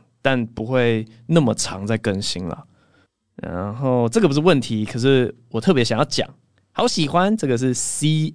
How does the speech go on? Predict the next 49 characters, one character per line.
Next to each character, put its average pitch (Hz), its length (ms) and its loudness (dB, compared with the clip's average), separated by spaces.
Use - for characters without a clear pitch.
H， 104 340 -6
然 117 120 0
后 127 40 0
他 135 40 0
说 147 100 4
伯 131 200 2
恩 151 120 4
cover 160 300 2
Multiverse 120 520 0
的 113 80 -8
歌 120 300 2
好 - 120 -10
好 135 100 0
听 165 340 2
哦， 160 360 4
耶， 127 520 2
再 151 140 2
次 135 80 -4
shout 131 200 4
out 123 80 4
Multiverse。 113 380 0
诶， - 80 -2
其 - 160 0
实 208 60 4
我 165 100 6
今 151 120 0
天 185 100 2
早 117 180 -2
上 139 140 2
起 104 200 -6
床 101 460 -8
就 - 100 -2
听 147 260 0
了 123 180 4
熊 127 240 0
仔 117 140 0
最 123 120 -2
新 123 160 0
的 117 100 0
歌， 110 280 -2
叫 104 120 -10
做 107 120 -18
Good 139 320 2
Bro， 135 260 4
啊， - 160 -16
shout 117 240 0
out 117 140 -2
to 120 80 -6
my 113 220 -6